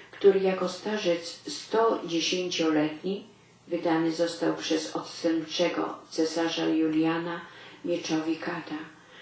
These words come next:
ponieważ wymawiał mu odstępstwo od wiary katolickiej,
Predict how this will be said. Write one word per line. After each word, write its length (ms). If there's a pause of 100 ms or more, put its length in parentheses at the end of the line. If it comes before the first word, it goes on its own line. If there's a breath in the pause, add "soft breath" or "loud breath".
(220 loud breath)
ponieważ 840
wymawiał 580
mu 180
odstępstwo 800
od 180
wiary 420
katolickiej, 880